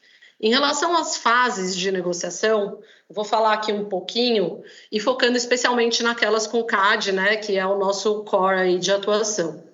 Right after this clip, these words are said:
É, o primeiro passo, como a Tati já bem explicou, é a obtenção do marker. Então, eu não vou nem entrar aqui em detalhes, porque eu acho que ela já trouxe de forma aí bem, é, é, detalhada o que, que envolve para a obtenção de um marker, né?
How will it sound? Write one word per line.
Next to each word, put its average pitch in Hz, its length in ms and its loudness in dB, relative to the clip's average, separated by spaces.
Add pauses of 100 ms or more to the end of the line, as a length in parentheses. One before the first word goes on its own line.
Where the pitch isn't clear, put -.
(580)
É, 185 580 2
o 226 60 -6
primeiro 311 320 0
passo, 269 460 2
como 214 200 -2
a 214 60 -2
Tati 214 420 0
já 196 200 2
bem 214 260 2
explicou, 220 760 -2
é 190 140 0
a 196 80 2
obtenção 208 600 0
do 220 120 0
marker. 180 560 -2 (460)
Então, 175 300 0
eu 202 80 2
não 214 140 2
vou 208 160 2
nem 214 260 4
entrar 220 300 2
aqui 196 180 -4
em 196 80 0
detalhes, 190 460 0
porque - 120 -4
eu 196 60 0
acho 190 140 -4
que - 60 -2
ela 196 120 2
já 190 320 0
trouxe 185 420 -2
de 175 120 -2
forma 190 320 0
aí 185 180 2
bem, 196 680 0
é, 185 540 2
é, 175 40 -4
detalhada 185 960 2
o 185 160 -8
que, - 180 -8
que 202 140 -4
envolve 190 500 2
para 196 120 0
a - 20 2
obtenção 196 580 0
de 180 100 0
um 208 120 2
marker, 156 500 -4
né? 165 340 0